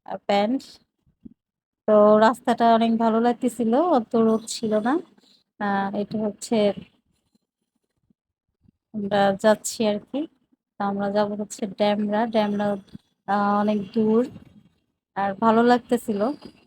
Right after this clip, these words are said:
যেহেতু আমরা সবাই মিলে যাচ্ছি, আর বেশি একটা রোদ ছিল না, এটার জন্য অনেক বেশি ভালো লাগতেছিল, বাতাস ছিল অনেক।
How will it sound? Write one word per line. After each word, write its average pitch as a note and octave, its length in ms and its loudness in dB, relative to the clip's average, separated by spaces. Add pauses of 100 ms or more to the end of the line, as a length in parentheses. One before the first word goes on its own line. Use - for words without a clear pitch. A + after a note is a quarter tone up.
(100)
যেহেতু G3 340 -10
আমরা G3+ 180 -6
সবাই G3+ 280 -4
মিলে G3+ 240 0
যাচ্ছি, G3+ 440 -2 (580)
আর G3 240 4 (300)
বেশি A3 300 0
একটা G#3 240 -2
রোদ G#3 220 0
ছিল G3+ 260 -6
না, G#3 160 -4
এটার G3+ 220 -2
জন্য F#3+ 180 -4
অনেক F#3+ 200 -4
বেশি G3+ 240 -6
ভালো G3+ 180 -4
লাগতেছিল, G#3 460 -4
বাতাস G3+ 460 2
ছিল - 200 -6
অনেক। G3+ 280 -2